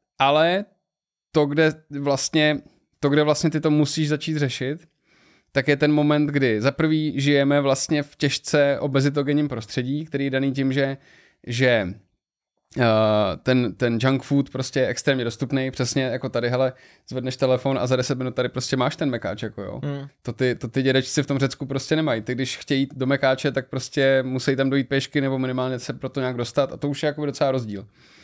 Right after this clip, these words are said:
Speaker 1: Eh, čímž nechci říct, že OK, jíst každý den mekáč, pokud, eh, si ho
Speaker 2: Si
Speaker 1: nebo
Speaker 2: pro něj
Speaker 1: pokud
Speaker 2: dojdeš.
Speaker 1: si pro něj dojdeš, to ne, ale,
Speaker 2: <laughs>
Speaker 1: ale, ale, eh, prostě ta dostupnost, eh, těch jednotlivých, těch jednotlivých věcí, který, mm, vlastně t-, ty misky vah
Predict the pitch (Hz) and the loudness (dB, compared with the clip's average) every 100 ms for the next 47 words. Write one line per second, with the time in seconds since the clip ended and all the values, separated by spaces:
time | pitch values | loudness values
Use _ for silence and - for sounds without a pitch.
0 | - - - - 110 110 98 131 123 123 | -20 -20 -20 -4 2 2 2 2 2 0
1 | - 127 123 127 127 127 127 - 131 127 | 0 0 2 2 2 2 0 2 0 2
2 | 127 123 123 120 123 127 120 127 120 - | 0 2 0 0 -8 -8 -2 0 0 0
3 | 127 165 165 170 175 175 160 160 208 185 | 0 2 4 4 4 4 4 4 4 4
4 | 196 190 202 180 151 220 160 175 156 135 | 4 4 4 4 2 2 4 4 2 2
5 | 131 202 180 156 - - - 143 143 143 | 2 2 2 0 -10 -20 -4 2 4 4
6 | 147 139 - 139 139 143 139 139 147 135 | 2 0 0 2 4 4 2 0 0 -2
7 | 131 - 156 143 139 180 165 165 160 - | -2 -2 0 2 2 0 2 2 2 -4
8 | - 139 127 127 - 147 151 151 147 151 | -4 0 0 0 -2 0 2 0 0 2
9 | 147 143 - _ - 127 139 131 147 143 | 2 0 -6 _ -2 0 0 0 2 2
10 | 131 131 - 151 143 - 139 135 135 120 | 4 2 2 -2 -2 0 2 2 0 -4
11 | 117 117 110 - 120 120 - 135 131 120 | -6 -6 -6 -6 -4 -2 0 0 0 -2
12 | 135 127 - 123 113 107 107 131 127 131 | -10 -14 -4 0 2 0 -4 -2 2 2
13 | - 143 127 127 | 2 2 2 0